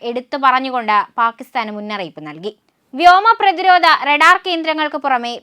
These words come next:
പാകിസ്ഥാന്റെ എട്ട് വ്യോമതാവളങ്ങളെങ്കിലും ഇന്ത്യ തകർത്ത സമയത്താണ് പാകിസ്ഥാനിൽ ഈ സംഭവ വികാസങ്ങളും നടക്കുന്നത്. സൈനിക ഏകോപനം, കര നിയന്ത്രണം, പ്രതിരോധ സ്ഥാനങ്ങൾ എന്നിവ പരീക്ഷിക്കുന്നതിനും ഭാവിയിലെ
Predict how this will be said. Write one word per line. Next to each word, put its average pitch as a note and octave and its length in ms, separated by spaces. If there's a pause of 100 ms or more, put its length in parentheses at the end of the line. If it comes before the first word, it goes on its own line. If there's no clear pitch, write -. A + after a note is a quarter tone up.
പാകിസ്ഥാന്റെ D4+ 760
എട്ട് C4+ 340
വ്യോമതാവളങ്ങളെങ്കിലും C#4+ 1200
ഇന്ത്യ C4 360
തകർത്ത C4+ 300
സമയത്താണ് C4+ 880
പാകിസ്ഥാനിൽ C4 760
ഈ B3+ 160
സംഭവ B3+ 420
വികാസങ്ങളും B3 680
നടക്കുന്നത്. E3+ 540 (720)
സൈനിക F#4+ 400
ഏകോപനം, D#4+ 680 (180)
കര D4 340
നിയന്ത്രണം, C4+ 600 (140)
പ്രതിരോധ C4+ 420
സ്ഥാനങ്ങൾ C#4 540
എന്നിവ C4 360 (100)
പരീക്ഷിക്കുന്നതിനും B3 840 (460)
ഭാവിയിലെ C#4+ 640